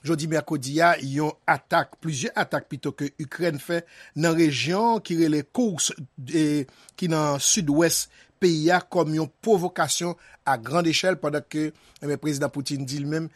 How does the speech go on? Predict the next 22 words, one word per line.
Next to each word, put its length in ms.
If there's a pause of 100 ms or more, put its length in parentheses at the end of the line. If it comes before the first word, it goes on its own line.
(120)
li 160
kontinye 480 (160)
ap 160
konbat 400
yo. 140 (360)
E 480
l'Ukraine, 460
bon 100
kote 240
pa, 160
li 160
rete 240
silansye, 540 (240)
li 100
pa 140
fè 240
okenn 320
deklarasyon 500
sou 220 (100)
atak 400
sa 160
yo, 140